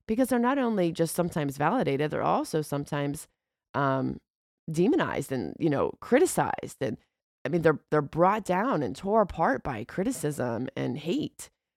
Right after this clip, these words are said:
So it's a dangerous place, those comments. So I'm really glad that they, they limit it somewhat, but as a parent, I think you can do it a little bit more. But overall, I mean, here's the deal. The app competitors, I guess, if you wanna call them that, like Instagram, Snapchat,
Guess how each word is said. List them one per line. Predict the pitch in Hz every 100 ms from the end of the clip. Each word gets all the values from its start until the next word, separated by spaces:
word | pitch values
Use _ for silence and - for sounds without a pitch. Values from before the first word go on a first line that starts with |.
| -
So | - 190 165 160 160 -
it's | 240
a |
dangerous | 415 247 185 156
place, | - - -
those | - 113
comments. | - - - -
So | -
I'm | 165 185
really | 196
glad | 170 151 143
that | 135 139
they, | 160 131 139 _ _ _ _
they | 156
limit | 170 170 170 165
it | -
somewhat, | - 170 180 196 202 220 -
but | 147 139
as | 165
a | 165
parent, | 180 175 156 - -
I |
think | 151 147
you | _
can | 135
do | 135 113
it |
a |
little | 104 101
bit | -
more. | 135 123 139 _ _ _
But | 233
overall, | 339 480 294 185 135 160
I | -
mean, | 202
here's | 226 370
the | 302
deal. | 208 240 - _ _ _ _
The | - 208
app | 208 277 - - _ _
competitors, | - 196 - 147 135 139 160 165 165
I | 165
guess, | 160 160
if | 160
you | 160
wanna | 156 151
call | 151 143
them | 151 160
that, | 165 165 -
like | 139
Instagram, | - 151 - 143 147 147
Snapchat, | - 143 131 165 151